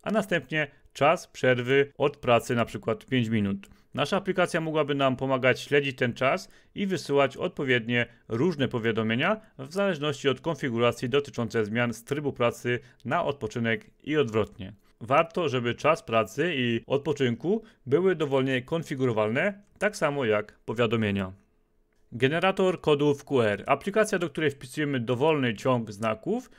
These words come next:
i po kliknięciu w przycisk zostaje wygenerowany kod Q R L. Warto również tutaj dać możliwość wprowadzenia na przykład rozmiarów tego kodu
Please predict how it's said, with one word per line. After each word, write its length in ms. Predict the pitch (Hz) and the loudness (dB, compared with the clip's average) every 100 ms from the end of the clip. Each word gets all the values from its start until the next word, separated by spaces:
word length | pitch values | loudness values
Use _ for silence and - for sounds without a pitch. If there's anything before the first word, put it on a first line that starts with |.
| _ _ | _ _
i 180 | 185 220 | -6 -4
po 180 | 185 160 | -2 -4
kliknięciu 680 | 131 123 143 139 147 143 143 - | -6 -6 -4 -4 0 0 -2 -10
w 180 | - - | -12 -10
przycisk 500 | - 131 156 220 208 | -4 -4 -2 -4 -2
zostaje 440 | 220 208 165 156 | -2 0 2 2
wygenerowany 720 | 143 160 156 135 117 120 120 117 | 0 -2 -2 -2 0 0 0 -2
kod 420 | - 160 180 - _ | 0 0 0 -8 _
Q 180 | 139 139 | 2 2
R 160 | 113 | 4
L. 220 | 101 95 95 _ - | -2 -6 -12 _ -16
Warto 380 | 107 147 185 190 | -2 0 0 -2
również 240 | 180 151 | -2 -4
tutaj 260 | - 143 131 | 0 2 4
dać 260 | 135 131 | 0 0
możliwość 520 | 135 123 123 135 127 | -2 -4 -2 0 0
wprowadzenia 460 | - 127 127 117 123 | -2 -2 -2 0 -2
na 80 | 120 | -2
przykład 320 | - 123 104 | -2 -2 0
rozmiarów 500 | 113 113 139 123 107 | 0 2 4 4 2
tego 220 | 113 107 | 0 -2
kodu 440 | 107 107 127 214 | 0 -2 2 0